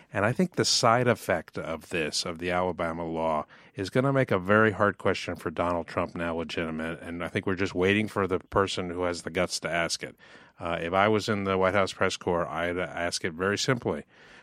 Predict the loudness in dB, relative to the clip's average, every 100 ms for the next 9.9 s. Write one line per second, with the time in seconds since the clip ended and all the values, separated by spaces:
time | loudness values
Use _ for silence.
0 | _ -6 -2 -2 0 -4 -4 -2 2 2
1 | 4 4 4 4 6 6 6 2 -4 -6
2 | -2 0 0 -4 -2 2 4 4 2 -6
3 | 0 0 2 2 4 4 2 -4 -4 -8
4 | -4 -2 -2 -4 -12 -20 -20 _ 2 2
5 | 4 2 4 4 2 0 0 0 0 0
6 | 2 2 0 -2 -4 -4 -4 0 4 6
7 | 4 -2 -8 -12 -16 -20 -20 -20 _ -10
8 | 0 2 6 6 6 6 4 4 4 6
9 | 6 4 2 0 0 0 0 0 0